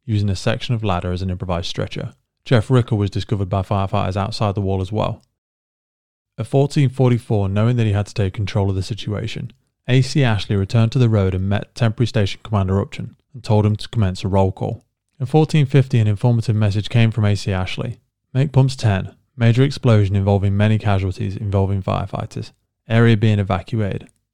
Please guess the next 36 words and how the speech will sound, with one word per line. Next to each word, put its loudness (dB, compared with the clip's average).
Now 4
moving 6
into -2
transitional -2
mode." -6
At -6
fourteen 2
fifty-two, 2
the 0
chief 0
fire 2
officer -2
is -4
in -4
attendance. -6
At -4
fifteen 4
fifteen, 4
A 4
C 0
Ashley 2
was -2
told 2
by 2
the 2
chief 0
fire 0
officer -6
that 0
he 6
wanted 6
to 4
brief 2
all 4
fire 0
crews. -6